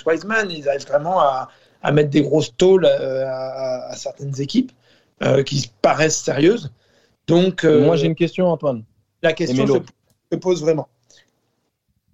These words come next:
Speaker 2: En fait, moi, j'ai une question pour vous deux, les gars. Euh, j'ai, j'ai envie de mettre un petit bémol à tout ça. J'ai envie de voir comment se comporteront les Warriors quand Steph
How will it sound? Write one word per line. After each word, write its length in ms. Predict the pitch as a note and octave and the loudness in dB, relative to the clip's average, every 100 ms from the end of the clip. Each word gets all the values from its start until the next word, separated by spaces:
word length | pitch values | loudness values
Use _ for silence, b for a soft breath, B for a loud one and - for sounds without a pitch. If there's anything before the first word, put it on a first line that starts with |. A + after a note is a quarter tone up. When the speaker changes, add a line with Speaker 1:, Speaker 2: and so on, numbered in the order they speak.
| - | -8
Speaker 2:
En 80 | A#2+ | -2
fait, 180 | F3 | -2
moi, 140 | E3+ E3+ | 0 -2
j'ai 100 | D#3+ | 0
une 80 | D3+ | -2
question 300 | D#3+ F3 E3+ | 0 0 -2
pour 140 | D3+ | -2
vous 180 | C#3+ D3+ | 0 2
deux, 220 | D3 B2 | 2 2
les 100 | A#2 | 0
gars. 160 | A2+ G#2+ _ _ b b b _ _ - | -2 -4 _ _ b b b _ _ 0
Euh, 440 | B2 B2 B2 A#2+ A2 D#2 A#1 G1+ - _ _ _ _ - | 2 4 4 4 2 -6 -12 -14 -14 _ _ _ _ -12
j'ai, 400 | G#2 C3+ C3+ C3 | -2 0 0 -2
j'ai 280 | - C#3 | 2 4
envie 240 | C#3+ D#3+ E3+ - | 4 2 -2 -2
de 140 | B2+ | 0
mettre 280 | C#3+ D#3 - | 4 2 2
un 100 | C#3+ | -2
petit 200 | - F#3+ | -2 0
bémol 340 | E3+ E3+ D#3 | 2 4 2
à 60 | C3 | 2
tout 140 | A#2+ | -4
ça. 220 | A2+ A2+ - _ _ _ _ _ _ _ _ _ _ | -10 -12 -14 _ _ _ _ _ _ _ _ _ _
J'ai 840 | G#2+ B2 C#3+ C#3+ C#3+ C#3 C#3 C#3 C3+ C#3+ | -12 -2 2 2 4 4 4 4 2 0
envie 380 | D#3 D3+ F#3 | -2 -2 -6
de 60 | F3 | -4
voir 320 | C#3+ F3 F#3+ | 0 2 2
comment 300 | - D#3 E3+ | 0 0 0
se 80 | F3 | -4
comporteront 640 | - D3+ D#3+ - D#3+ D#3+ | -4 -2 -2 0 -2 0
les 80 | D#3 | 0
Warriors 500 | C#3 C#3 C#3+ D#3 F3+ D3 B2+ - _ - | 2 2 4 4 2 -4 -8 -8 _ -4
quand 420 | C#3+ C#3+ C#3 C3+ | 0 2 2 0
Steph 280 | C3 F3 | 0 2